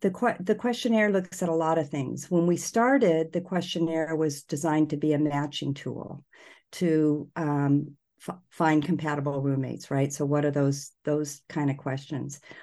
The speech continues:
Once we started selling it and people started completing it, we realized how many people didn't have all the benefits that they were entitled to. So we tweaked the assessment many times over the years.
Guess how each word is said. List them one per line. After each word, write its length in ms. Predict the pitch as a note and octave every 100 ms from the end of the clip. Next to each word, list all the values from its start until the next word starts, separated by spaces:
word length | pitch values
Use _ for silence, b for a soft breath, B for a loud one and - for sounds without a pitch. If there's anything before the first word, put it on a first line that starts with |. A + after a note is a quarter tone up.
| B
Once 260 | G3+ B3 -
we 100 | G#3
started 440 | - F#3+ D#3+ C#3+
selling 520 | - A3 B3 A#3 D#3+
it 300 | C#3+ C#3+ - _ _ _ _ _
and 300 | E3+ D#3+ E3+
people 500 | - F#3+ F#3 F3 - _ _ _
started 400 | - F#3 E3+ D3+
completing 580 | D3+ C#3+ - A#3+ A#3 E3+
it, 180 | D3+ E3+
we 120 | F3+
realized 600 | F3+ G#3+ G#3+ E3 D#3 -
how 280 | - F#3+ G3+
many 280 | G3 F3+ F3
people 680 | - A#3 A#3 D#3+ C#3+ D3 b b b _
didn't 340 | G#3 A3 A#3+ D3+
have 400 | - F#3+ F#3+ F3
all 140 | D#3
the 80 | D3+
benefits 480 | D#3 D#3 C#3+ C#3+ -
that 160 | C#3+
they 160 | D3 C#3+
were 360 | C#3 C3+ C#3 - _ -
entitled 580 | D3 C#3+ D3+ C#3+ C#3 C#3
to. 380 | - B2 B2 B B B B
So 280 | - F#3+ F3
we 560 | E3+ F#3+ F3+ F3 F3 - _ _ _ - - - _ _
tweaked 480 | - - A3 A3 F#3
the 140 | F#3 E3
assessment 680 | C#3+ E3 D#3 E3 D3 C#3+
many 280 | - G3 G3+
times 380 | F#3+ E3+ E3 D3+
over 220 | D3 C#3+
the 100 | C#3+
years. 540 | C3+ B2+ D#3 A3 -